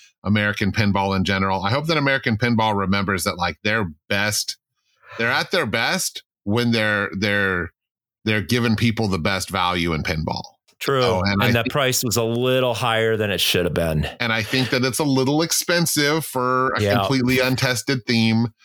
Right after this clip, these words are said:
Speaker 1: So I think if they come out with a basic version, if they come out with a pro model for a decent price and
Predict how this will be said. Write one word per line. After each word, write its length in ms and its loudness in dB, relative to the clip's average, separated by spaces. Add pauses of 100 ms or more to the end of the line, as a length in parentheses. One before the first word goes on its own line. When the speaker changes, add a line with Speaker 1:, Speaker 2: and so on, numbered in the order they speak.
(260)
Speaker 1:
So 140 -2
I 160 0
think 220 0
if 120 -2
they 120 2
come 240 -2
out 160 2
with 140 -4
a 80 0
basic 440 0
version, 340 0
if 100 -2
they 100 0
come 160 -2
out 140 2
with 100 -4
a 80 -2
pro 240 -2
model 720 0 (100)
for 140 -2
a 80 2
decent 440 0
price 500 -2 (120)
and 560 0